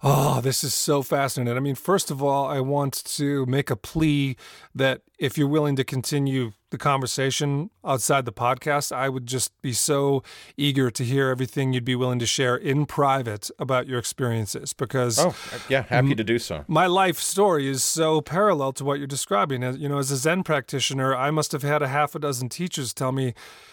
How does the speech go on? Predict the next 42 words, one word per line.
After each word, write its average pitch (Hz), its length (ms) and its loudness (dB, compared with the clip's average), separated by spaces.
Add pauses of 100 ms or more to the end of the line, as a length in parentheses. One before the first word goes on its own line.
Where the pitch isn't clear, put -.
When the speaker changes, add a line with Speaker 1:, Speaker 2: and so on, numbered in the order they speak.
(140)
Speaker 1:
something 170 420 0
crazy 180 340 2
happens, 135 400 0
and 143 140 -2
they're 143 120 0
just 135 220 -4
like, 139 300 -2
"Bring 147 360 0
your 180 160 2
attention 151 520 0
back 135 240 0
to - 120 -12
your 131 100 0
breath." 135 460 0
Like, 127 240 -6
you're 127 120 0
good, 143 80 6
Speaker 2:
Right, 147 180 10
Speaker 1:
you 143 60 4
know, 147 80 4
Speaker 2:
exactly. 107 520 0
Speaker 1:
and 165 160 4
which 202 200 2
I 190 100 4
get, 180 420 0
and 147 200 -4
I'm 180 120 -2
not 185 220 0
disputing 170 600 -2
the 139 120 -2
efficacy 143 560 -2
of 120 120 -4
that 127 220 0 (380)
practice 151 760 -2
and 127 340 -6 (220)
the 120 200 -10
value 135 420 0
of 117 80 -6
following 143 460 0
it 113 80 -8
through, 202 300 0
but 135 200 -2